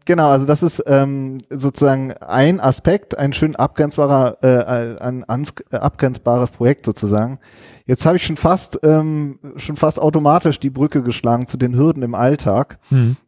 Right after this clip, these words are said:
Speaker 1: Was ist dir denn da so hängen geblieben, beim, als wir gefragt haben, ähm, ja, was, was für Hürden haben die?
Speaker 2: Ja, also generell ist es ja natürlich so, dass, also was halt sehr anstrengend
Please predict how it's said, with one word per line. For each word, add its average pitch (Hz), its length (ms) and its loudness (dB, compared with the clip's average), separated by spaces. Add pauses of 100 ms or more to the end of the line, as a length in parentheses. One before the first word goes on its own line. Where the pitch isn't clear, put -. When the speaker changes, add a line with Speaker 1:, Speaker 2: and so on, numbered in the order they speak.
Speaker 1:
Was 131 160 0
ist 151 160 -2
dir 196 120 4
denn 143 140 2
da 123 120 4
so 123 140 2
hängen 143 180 2
geblieben, 104 600 -2 (320)
beim, 120 320 2
als 123 160 -2
wir 127 80 0
gefragt 131 400 0
haben, 123 400 0 (100)
ähm, 117 480 -2 (100)
ja, 107 160 2
was, - 280 -2
was 127 160 -2
für 120 80 0
Hürden 127 260 2
haben 107 160 -2
die? 101 140 -6 (560)
Speaker 2:
Ja, 135 320 2
also 123 240 2
generell 143 480 2
ist 160 160 -4
es 143 100 -2
ja 147 140 2
natürlich 143 480 0
so, 135 180 2
dass, 120 300 0 (580)
also 139 300 4 (1120)
was 147 180 2
halt 151 180 2
sehr 160 440 2 (500)
anstrengend 180 840 -2